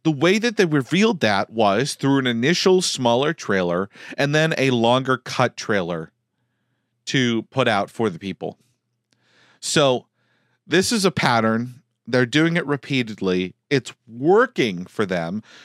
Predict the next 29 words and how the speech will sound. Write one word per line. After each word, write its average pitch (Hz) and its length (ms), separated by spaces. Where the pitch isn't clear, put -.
Now, 170 380
let's 214 260
not 214 360
also 202 380
forget 135 500
they 131 100
introduced 160 840
an 147 140
electric 151 480
type 135 240
gym 151 240
leader 120 400
last 131 540
week 120 260
or 120 60
the 113 80
week 139 240
before 120 640
to 170 140
drop 165 320
another 175 400
Pokemon. 110 580
So 143 160
this 175 220
was 180 120
a 170 60
completely 160 540
different 135 320
idea. 98 400